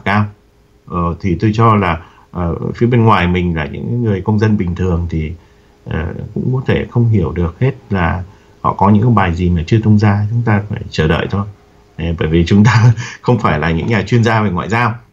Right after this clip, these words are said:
Nhưng mà tôi nghĩ là trong cái vấn đề ngoại giao này thì là, ờ, người ta nói cũng đúng thôi.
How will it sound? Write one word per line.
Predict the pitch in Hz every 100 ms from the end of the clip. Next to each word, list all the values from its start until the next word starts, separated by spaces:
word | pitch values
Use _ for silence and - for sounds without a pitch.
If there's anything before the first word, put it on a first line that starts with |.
| -
Nhưng | 170
mà | 135
tôi | 156
nghĩ | 151 170
là | 180 123
trong | 120 139
cái | 139
vấn | 143
đề | 143 131
ngoại | 107 98
giao | 120 117
này | 117 98 95
thì | 98 95
là, | 95 95 92 - _ _ 78
ờ, | 82 76 - - - - - -
người | 98
ta | - 107
nói | 101 90
cũng | 127
đúng | 117
thôi. | 120